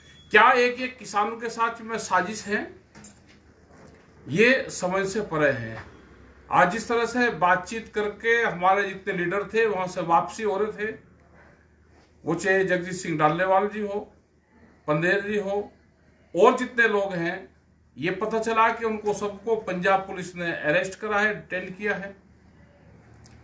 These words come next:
इससे पूरे देश के किसानों में रोष फैल लगा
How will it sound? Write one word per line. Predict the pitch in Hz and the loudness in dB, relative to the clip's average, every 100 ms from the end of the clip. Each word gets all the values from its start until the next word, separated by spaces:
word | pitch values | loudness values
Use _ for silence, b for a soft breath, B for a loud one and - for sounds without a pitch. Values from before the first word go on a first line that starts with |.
| - | -14
इससे | 190 202 - 294 269 - - | -8 -4 2 4 4 0 -6
पूरे | 190 226 277 180 | -4 0 2 2
देश | 185 190 - | 2 2 0
के | 254 | -4
किसानों | 247 180 185 165 208 | -6 -6 -2 -2 -2
में | 233 | -4
रोष | 160 151 - | -2 -2 -4
फैल | 135 110 | -12 -10
लगा | 110 110 110 | -10 -10 -12